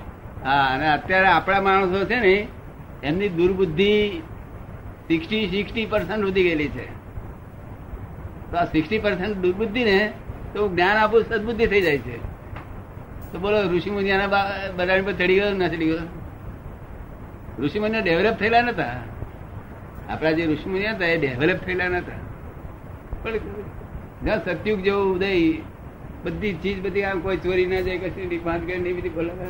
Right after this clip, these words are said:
અને એક ગાય રાખે, બીજું કશું આવું, આવું ડખો જ નહીં ને.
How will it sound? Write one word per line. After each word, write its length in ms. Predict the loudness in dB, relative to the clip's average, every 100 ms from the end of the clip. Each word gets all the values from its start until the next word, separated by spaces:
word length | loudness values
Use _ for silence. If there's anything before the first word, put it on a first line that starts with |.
| -10 -12 -12 -14 -16 -16 -8
અને 140 | -4
એક 160 | -4 0
ગાય 240 | 0 2
રાખે, 280 | 2 0 0
બીજું 260 | -2 -2 -2
કશું 180 | 0 0
આવું, 300 | 0 0 -4 -10 -8
આવું 160 | -4 0
ડખો 300 | 0 0 0
જ 60 | 2
નહીં 140 | 0
ને. 100 | -2